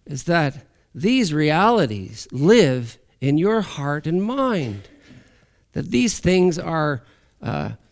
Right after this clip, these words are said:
historical facts that have s-, the correct spiritual meaning for your soul. That's what's important, not whether you actually go to such a place, if in fact that is the spot. We do know that the Lord ascended,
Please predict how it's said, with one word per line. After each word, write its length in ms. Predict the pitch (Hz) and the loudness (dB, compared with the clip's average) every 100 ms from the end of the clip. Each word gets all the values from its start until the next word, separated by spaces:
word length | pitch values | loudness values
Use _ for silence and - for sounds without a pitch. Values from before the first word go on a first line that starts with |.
| _ _ _ _ _ _ | _ _ _ _ _ _
historical 680 | - 151 - 240 240 - 139 | -2 -2 4 4 4 0 -6
facts 640 | 120 - 247 165 - - - | -6 -4 0 -2 -4 -12 -14
that 200 | 143 151 | -6 -4
have 280 | 135 208 220 | -2 -2 -2
s-, 120 | 135 | -2
the 120 | - 151 | -4 -6
correct 480 | - 185 190 185 | -2 0 0 -2
spiritual 640 | - - 247 294 - 208 180 | -8 -4 0 0 -2 -2 0
meaning 420 | 180 202 165 135 | 0 2 0 0
for 180 | - 165 | -4 -2
your 180 | 165 | -2
soul. 520 | 165 - 190 180 117 101 | -2 -2 -2 -2 -4 -6
That's 360 | 214 262 - | -2 -2 -2
what's 240 | 277 240 - | 0 0 2
important, 640 | 147 - 180 180 - 101 | -2 -2 -6 -6 -6 -8
not 220 | 165 226 - | -6 -6 -4
whether 160 | 208 | -2
you 80 | 160 | 0
actually 440 | 160 156 147 135 - - - | -2 -2 -6 -6 -8 -20 -16
go 240 | 120 170 143 | 0 2 2
to 140 | - | 0
such 260 | - 139 - | 0 -2 -2
a 40 | |
place, 340 | - 143 131 - | -4 -2 -2 0
if 180 | 151 135 | -2 0
in 120 | 131 | 0
fact 480 | - 139 127 - - - - | 0 -4 -4 -8 -18 -20 -8
that 220 | 139 131 | -4 -2
is 120 | 127 | -2
the 100 | - | -4
spot. 560 | 117 - 220 208 101 - _ _ _ _ _ _ - _ | -4 -2 -2 -2 -4 -10 _ _ _ _ _ _ -20 _
We 120 | 127 | -4
do 140 | 139 160 | 2 4
know 460 | 165 185 120 101 _ _ - | 6 6 2 -4 _ _ -16
that 160 | 123 | -10
the 80 | 123 | -6
Lord 360 | 131 139 135 123 | -2 0 -2 -4
ascended, 720 | 110 - 180 190 120 120 135 | -6 -4 0 0 0 -4 -8